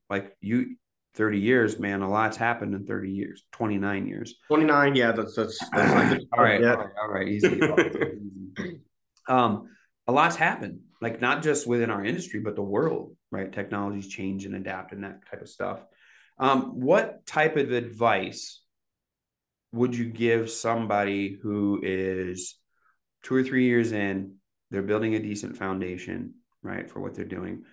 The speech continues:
Speaker 1: and they do wanna have thirty years in the industry. They do wanna have a big, long, successful run at it. What would be the general overview idea and advice you would give to that person?
Speaker 2: Um,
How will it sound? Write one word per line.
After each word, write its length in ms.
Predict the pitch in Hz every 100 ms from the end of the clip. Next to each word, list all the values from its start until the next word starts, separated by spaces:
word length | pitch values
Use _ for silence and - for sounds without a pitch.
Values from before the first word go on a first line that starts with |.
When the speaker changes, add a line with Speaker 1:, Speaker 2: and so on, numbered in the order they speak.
| _ _ -
Speaker 1:
and 140 | 98
they 160 | 110 113
do 240 | 113 120
wanna 260 | 101 92 92
have 320 | 85 - -
thirty 280 | - 50 50
years 340 | 50 50 50
in 80 | 50
the 140 | 50
industry. 500 | 50 - - - - 120
They 120 | 101
do 240 | 104 113 113
wanna 280 | 98 92
have 160 | 90 87
a 40 |
big, 260 | 87 87 87
long, 300 | 92 90 87
successful 560 | - - - 92 92 90
run 220 | 90 87 82
at 80 | 85
it. 140 | - - _ _
What 180 | 117 139
would 160 | 151 143
be 360 | 135 131 117
the 140 | - 107
general 800 | 107 107 113 120 123 120 - -
overview 800 | 104 107 104 95 101 98 98 92
idea 580 | 92 92 95 92 90 95 - _ _
and 100 | -
advice 580 | 92 85 90 90 85 -
you 140 | 82 92
would 140 | 92
give 200 | 92 90
to 100 | 90
that 200 | 90 -
person? 440 | - - - - - _ _ _ _ _ _ _ _ _ _ _ _ _ _ _ _ _ _ _ _ _ _ _ _ _ -
Speaker 2:
Um, 400 | 123 123 117 107